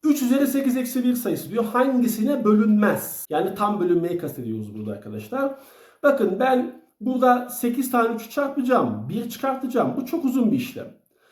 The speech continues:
Yani karşıma belki dört basamaklı, beş basamaklı bir sayı çıkacak. E, ben nereden bileyim bu sayının A, B, C, D, E'den hangisine bölündüğünü? O yüzden çarpan ayırma yöntemini kullanıyorum. Nasıl? Bak, burasının kuvveti sekiz olduğundan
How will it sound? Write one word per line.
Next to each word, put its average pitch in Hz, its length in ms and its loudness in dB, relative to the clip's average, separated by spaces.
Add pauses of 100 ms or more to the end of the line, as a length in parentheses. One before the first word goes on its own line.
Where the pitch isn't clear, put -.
(120)
Yani 151 200 -2
karşıma 180 460 0
belki 202 220 0
dört 214 340 -2
basamaklı, 175 460 -4
beş 208 240 0
basamaklı 180 360 -2
bir 262 60 -2
sayı 247 220 0
çıkacak. - 480 -8
E, - 80 -8
ben 160 200 0
nereden 294 420 2
bileyim 147 280 -2
bu 165 40 -8
sayının 139 540 -4 (240)
A, 151 260 2
B, 147 180 0
C, 147 260 -2
D, 143 280 -2
E'den 135 200 -2
hangisine 147 540 -4
bölündüğünü? 127 600 2 (560)
O 233 140 4
yüzden 277 580 2
çarpan 190 560 0
ayırma 208 300 2
yöntemini 208 460 0
kullanıyorum. 117 680 -6
Nasıl? 269 440 0 (360)
Bak, 135 400 -2
burasının 247 580 0
kuvveti 208 440 -4
sekiz 247 340 0
olduğundan 135 840 -2